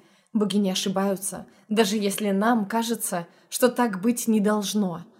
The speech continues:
Внезапно олень рассыпается снопом серебряных искр, а я остаюсь в полной темноте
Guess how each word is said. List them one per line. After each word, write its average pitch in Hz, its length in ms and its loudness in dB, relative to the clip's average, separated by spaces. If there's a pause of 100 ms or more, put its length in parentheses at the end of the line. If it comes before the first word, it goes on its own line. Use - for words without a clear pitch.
(260)
Внезапно 208 760 0
олень 202 380 2
рассыпается 202 640 -2
снопом 214 500 -2
серебряных 208 640 0
искр, 214 420 -2 (420)
а 220 100 2
я 233 220 4
остаюсь 220 540 -2
в - 120 -16
полной 214 320 2
темноте 196 720 -4